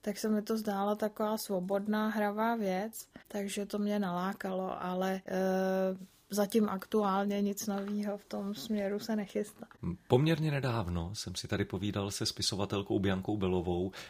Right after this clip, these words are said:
Speaker 2: která je z těch, eh, že nechce prozradit ani slovo o tom, na čem právě teď pracuje, eh,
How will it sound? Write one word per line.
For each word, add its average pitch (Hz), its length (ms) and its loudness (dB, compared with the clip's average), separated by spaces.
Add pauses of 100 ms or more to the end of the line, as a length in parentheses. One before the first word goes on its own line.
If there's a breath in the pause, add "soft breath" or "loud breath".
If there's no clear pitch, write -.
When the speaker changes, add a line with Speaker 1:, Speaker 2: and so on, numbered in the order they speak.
Speaker 2:
která 101 400 2
je 156 140 0
z - 140 2
těch, 85 280 2 (180)
eh, - 40 -10 (300)
že 98 180 0
nechce 113 300 2
prozradit 123 580 0
ani 135 200 4
slovo 104 400 6
o - 180 -8
tom, 85 240 0
na 85 80 2
čem 92 220 2
právě 82 340 4
teď 95 160 0
pracuje, 87 640 0 (340 loud breath)
eh, 87 60 -2